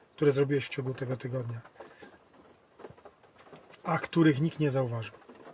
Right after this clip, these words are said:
I tobie nawet nie zależało, żeby je ktoś zauważył, tylko po prostu zrobiłeś je i ty czujesz się dumny z tego powodu, że to zrobiłeś. Ponieważ to pokaże ci, że jesteś człowiekiem. Jesteś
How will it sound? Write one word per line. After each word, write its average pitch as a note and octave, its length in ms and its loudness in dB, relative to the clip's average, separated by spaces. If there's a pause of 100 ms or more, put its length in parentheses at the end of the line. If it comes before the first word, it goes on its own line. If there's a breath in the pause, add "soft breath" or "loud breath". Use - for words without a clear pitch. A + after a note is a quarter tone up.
(800)
I C#3 40 0
tobie D3 180 6
nawet C#3+ 220 6
nie C3+ 100 2
zależało, C3+ 420 4
żeby A#2+ 180 -2
je A#2 80 -2
ktoś - 200 -6
zauważył, B2 480 -2
tylko F3 240 -6
po F#3 120 -4
prostu F3+ 340 0 (720 loud breath)
zrobiłeś E3+ 500 6
je F3 180 4 (140)
i C3+ 80 -2 (160)
ty G3+ 160 8
czujesz - 380 0
się - 160 -4
dumny B2 320 0
z - 80 -6
tego B2 220 -6
powodu, B2 380 -6 (300)
że A#2+ 100 -6
to C#3+ 140 2
zrobiłeś. C3+ 500 0 (1200)
Ponieważ D3+ 560 4 (220)
to E3+ 160 6
pokaże C3+ 460 0
ci, B2 300 -8 (420)
że B2+ 120 -4
jesteś B2 340 -6
człowiekiem. B2 580 -6 (1040)
Jesteś - 520 -6